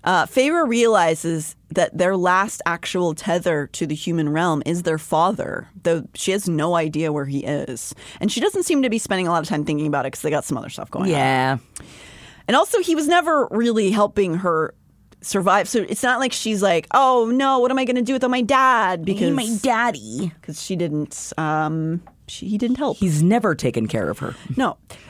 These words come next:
Speaker 1: Uh, that night, Feyre awaits Reese in their, their cot inside of their private tent. And when he doesn't appear, she follows their bond to where he stands, overlooking the camp as dawn threatens to appear over the horizon.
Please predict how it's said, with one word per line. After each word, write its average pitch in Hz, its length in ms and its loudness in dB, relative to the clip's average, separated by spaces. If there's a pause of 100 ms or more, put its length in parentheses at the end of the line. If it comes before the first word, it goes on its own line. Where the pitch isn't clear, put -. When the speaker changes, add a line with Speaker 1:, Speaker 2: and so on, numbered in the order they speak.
(260)
Speaker 1:
Uh, 190 420 4 (140)
that 233 240 2
night, 262 280 0 (220)
Feyre 254 540 2
awaits 196 720 0
Reese 165 640 -2
in 165 240 2
their, 151 440 -2
their 151 240 -4
cot 160 320 -4
inside 143 360 -4
of 143 140 -6
their 143 120 -2
private 131 380 -6
tent. 156 440 -4
And 151 140 0
when 151 140 -2
he 160 160 -6
doesn't 196 280 -2
appear, 160 460 -2
she - 200 -6
follows 170 440 -2
their 175 140 -2
bond 156 400 -2
to - 100 -16
where 147 160 -4
he 147 140 -8
stands, 139 640 -6 (380)
overlooking 180 560 -2
the 156 80 -2
camp 139 500 -4
as 147 200 -6
dawn 139 300 -2
threatens 143 440 -6
to - 120 -8
appear 143 360 -6
over 131 160 -6
the 120 80 -6
horizon. 143 640 -6